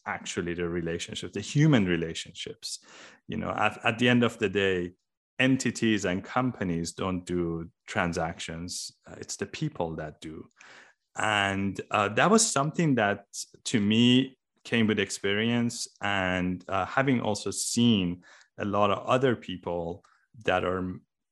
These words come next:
that are successful entrepreneurs or successful investors, and, and the kind of the, the, the, the common thread among them seems to be the fact that they are amazing relationship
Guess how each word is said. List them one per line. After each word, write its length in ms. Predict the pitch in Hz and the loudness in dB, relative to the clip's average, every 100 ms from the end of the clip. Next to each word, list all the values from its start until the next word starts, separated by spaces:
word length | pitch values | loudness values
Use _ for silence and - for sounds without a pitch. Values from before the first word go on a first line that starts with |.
| _ | _
that 160 | 98 87 | -4 -4
are 80 | 85 | -4
successful 760 | - - - - 175 - 87 | -6 -6 -4 -2 -2 0 -2
entrepreneurs 680 | 82 87 - - 87 85 82 | -4 -6 -10 -6 -4 -2 -2
or 80 | 82 | -6
successful 640 | - 85 - 120 - 98 | -10 -10 -8 -6 -2 -2
investors, 720 | 82 80 85 - 85 78 78 - - - _ | -2 -4 -6 -8 -8 -8 -10 -18 -20 -20 _
and, 180 | 98 90 | -6 -4
and 240 | 92 90 92 | -4 -4 -6
the 80 | |
kind 220 | 87 104 90 | -6 -4 -2
of 60 | |
the, 160 | 98 98 | -2 -2
the, 260 | 101 98 - _ - | 0 -2 -4 _ -6
the, 260 | - - - | -6 -6 -4
the 80 | - - | -6 -4
common 320 | - 143 131 | 2 4 6
thread 280 | 113 101 113 | 4 4 4
among 360 | 98 95 117 95 | 4 4 4 4
them 340 | 87 82 80 _ _ - | 2 0 -6 _ _ -10
seems 480 | - 107 98 - - | -4 0 0 -2 -6
to 160 | 101 | -4
be 140 | 92 92 | 0 0
the 120 | 85 | -2
fact 340 | - 87 90 | -2 -2 -2
that 140 | 90 90 | -6 -4
they 100 | 90 | -6
are 300 | - 90 87 - _ - | -2 -4 -4 -8 _ -4
amazing 880 | 110 110 110 104 - 95 87 85 - | 0 4 4 2 0 0 0 -2 -4
relationship 560 | 90 85 - 87 - | -2 -2 -4 -8 -10